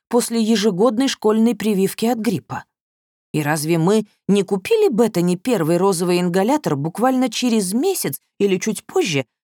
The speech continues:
после её второй К П К? Почему я раньше не видела связи? У меня кружится голова, но я чувствую себя бодрой,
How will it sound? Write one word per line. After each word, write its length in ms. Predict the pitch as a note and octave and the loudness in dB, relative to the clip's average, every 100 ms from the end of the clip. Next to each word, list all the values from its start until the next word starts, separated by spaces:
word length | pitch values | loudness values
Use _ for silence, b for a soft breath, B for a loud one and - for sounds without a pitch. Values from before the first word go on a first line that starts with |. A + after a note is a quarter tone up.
| _ | _
после 360 | B3 C4 B3+ C4 | -2 0 0 2
её 140 | B3+ | 2
второй 360 | A3+ B3 B3+ A3 | 0 0 0 0
К 160 | - | -2
П 140 | A#3 A#3 | -4 -4
К? 240 | - C3 - _ _ _ _ _ _ _ _ _ - | -6 -10 -12 _ _ _ _ _ _ _ _ _ -12
Почему 400 | C3+ - E3+ F3+ | -10 -2 0 2
я 160 | F3+ | 2
раньше 340 | G#3 G#3 C#3 D3+ | 0 0 -2 -2
не 160 | D#3+ | -2
видела 320 | D#3 D3+ C3+ D3 | 0 -2 -2 -4
связи? 480 | - D#3+ D3 A#2 - _ _ _ _ _ _ - | -4 -4 -6 -10 -18 _ _ _ _ _ _ -2
У 80 | G3+ | 0
меня 340 | G#3 G#3 A3+ | 2 2 0
кружится 640 | A#3 C4 B3 F3+ F#3 - | 0 0 0 0 -2 -4
голова, 480 | F3+ F3+ F3+ C#3+ C3+ - _ _ - | -2 0 0 0 -4 -6 _ _ -2
но 100 | G3 | 2
я 160 | F#3+ F3 | 2 0
чувствую 480 | - G#3+ - F3 | 0 -2 0 0
себя 340 | D#3 - D#3+ D3 | 0 0 0 -2
бодрой, 680 | B2+ C#3+ G3+ G3 A#3+ C4 | 0 0 0 0 0 -2